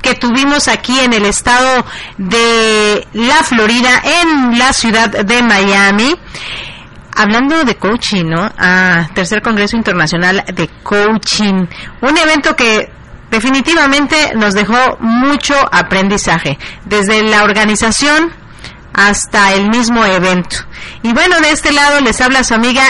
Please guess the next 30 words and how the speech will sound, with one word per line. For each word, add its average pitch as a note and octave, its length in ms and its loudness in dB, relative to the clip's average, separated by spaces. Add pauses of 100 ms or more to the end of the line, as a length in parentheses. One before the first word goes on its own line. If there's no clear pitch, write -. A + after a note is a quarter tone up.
(120)
Erika C4 560 0
Conce, B3+ 720 0
un D#4 300 0
toque C#4 340 0
de A#3 120 2
energía. A3+ 640 0 (380)
Y F4 100 -2 (120)
del D4+ 100 2
otro D#4 240 2
lado, D4 240 2
aquí D#4+ 220 -2
muy F#4 200 2
cerquita D#4 540 0
de C#4 140 2
mí, D#4+ 280 0 (160)
al B3+ 140 0
ladito, D4 380 0 (240)
rodilla D4+ 480 0
con A#3+ 200 0
rodilla, A#3 640 0 (520)
<laughs> D#4 520 -2
mi C#4+ 100 -2
amado D4 380 4
Marco D4 340 2 (140)
Ontiveros, B3+ 600 0
tu A3 160 -4
coach D#4+ 380 0
de A3 120 0
la C4+ 160 2
felicidad B3 600 0